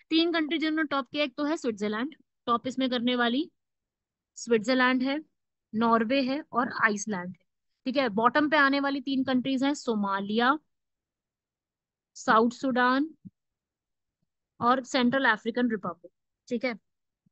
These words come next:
जिसमें मतलब इसमें दो कंट्रीज को नहीं चेक किया गया, एक तो कोरिया, नॉर्थ कोरिया और एक मोनाको। ठीक है भाई, तो डैम,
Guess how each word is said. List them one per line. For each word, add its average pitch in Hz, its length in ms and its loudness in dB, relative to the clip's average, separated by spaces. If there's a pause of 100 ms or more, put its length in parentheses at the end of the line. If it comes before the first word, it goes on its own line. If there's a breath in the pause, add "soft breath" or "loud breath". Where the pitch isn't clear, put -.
(120)
जिसमें 311 460 2
मतलब 277 260 0
इसमें 285 260 -4
दो 240 160 6
कंट्रीज 262 340 -2
को 285 80 -4
नहीं 240 220 -2
चेक 247 240 -6
किया 226 180 2
गया, 247 180 -4
एक 226 280 -4
तो 254 80 -2
कोरिया, 240 420 4
नॉर्थ 214 260 -2
कोरिया 262 280 4
और 294 100 4
एक 294 120 -4
मोनाको। 208 480 0 (520)
ठीक 247 120 -8
है 302 60 0
भाई, 302 140 0
तो 285 80 -6
डैम, 247 260 2